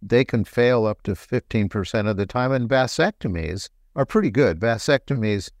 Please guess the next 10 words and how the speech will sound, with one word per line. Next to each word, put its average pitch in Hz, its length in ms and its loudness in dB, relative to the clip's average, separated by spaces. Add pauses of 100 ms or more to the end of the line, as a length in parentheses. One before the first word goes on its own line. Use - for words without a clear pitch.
(240)
have 117 160 2
about 110 240 4
a 104 60 2
ninety-nine 104 920 0
percent, 85 680 -6 (420)
uh, 90 240 -2
effective 92 600 0
rate. 85 280 2 (100)
And 123 320 -2 (420)
allegedly, 113 880 2